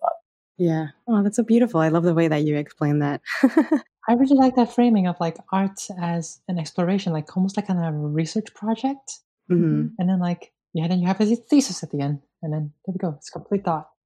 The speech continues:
Speaker 2: Yeah, the complete thought I really love. Nikki, when you're creating, I was gonna say explorable explanations. Uh, <laughs>
Speaker 3: Yeah,
Speaker 2: but
Speaker 3: we
Speaker 2: when
Speaker 3: screwed up with the name. It's way too long.
Speaker 2: <laughs> Um, but when you're designing explorable explanations or games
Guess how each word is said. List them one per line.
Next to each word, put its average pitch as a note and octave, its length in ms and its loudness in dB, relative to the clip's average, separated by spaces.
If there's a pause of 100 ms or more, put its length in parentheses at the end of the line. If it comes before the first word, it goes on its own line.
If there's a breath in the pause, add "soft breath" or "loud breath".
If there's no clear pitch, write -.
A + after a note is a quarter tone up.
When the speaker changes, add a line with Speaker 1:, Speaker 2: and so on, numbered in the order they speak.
Speaker 2:
Yeah, F3 240 8
the D#3+ 100 4
complete F3+ 400 2
thought D3 240 4
I C#3+ 60 4
really C#3+ 380 0
love. C#3 300 2 (120)
Nikki, G3 380 6
when F3 120 6
you're F3 220 4
creating, F3+ 280 4 (280)
I E3 60 0
was E3+ 100 2
gonna E3 120 0
say E3 300 2 (100)
explorable F#3+ 720 2
explanations. F3 720 -2 (320 loud breath)
Uh, G3 160 6
<laughs> B3 300 6
Speaker 3:
Yeah, G#3 180 8
Speaker 2:
but - 40 10
Speaker 3:
we G#3 80 6
Speaker 2:
when E3+ 60 6
Speaker 3:
screwed F#3 240 6
up A3 120 6
with F3+ 100 -4
the F3 80 4
name. E3 300 4
It's D#3 120 0
way E3+ 140 2
too D#3+ 120 0
long. C#3+ 340 2
Speaker 2:
<laughs> - 1200 2 (640 loud breath)
Um, F#3+ 260 4
but G3 160 4
when G#3 120 6
you're A#3 100 6
designing G3 440 6
explorable D#3+ 520 2
explanations D3+ 680 2
or D3+ 100 6
games D3+ 520 2